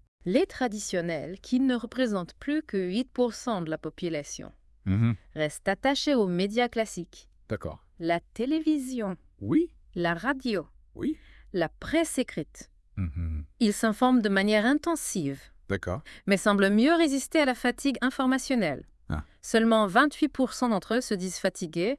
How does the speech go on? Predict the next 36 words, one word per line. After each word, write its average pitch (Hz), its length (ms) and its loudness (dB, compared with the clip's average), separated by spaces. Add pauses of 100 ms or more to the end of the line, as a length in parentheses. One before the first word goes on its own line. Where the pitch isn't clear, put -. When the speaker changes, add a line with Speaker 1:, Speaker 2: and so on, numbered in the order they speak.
Speaker 2:
Mhm. 127 280 8
Speaker 1:
contre 202 300 -2
cinquante-quatre 233 800 0
pour - 180 -6
cent 202 180 -2
en 180 60 0
moyenne. 180 480 -2
Speaker 2:
Oui, 95 240 0
c'est - 240 -8
beaucoup 110 240 0
moins. 113 240 4 (160)
Speaker 1:
Oui. 311 240 0 (360)
Speaker 2:
On 101 60 -4
dirait 98 180 6
qu'ils 101 180 0
ont 98 40 0
trouvé 98 220 2
une 101 60 2
forme 104 200 2
d'équilibre. 113 560 -2 (160)
Speaker 1:
Oui. 302 140 4 (500)
Speaker 2:
Mais 110 120 4
est-ce 117 200 2
que 139 120 6
ce - 300 0
modèle 123 420 6
de 117 80 4
consommation 107 640 0
de 104 40 4
l'information 90 460 0
n'est 101 60 2
pas 95 120 4
en 92 80 2
train 92 160 -2
de 82 100 -2
disparaître ? 80 720 -2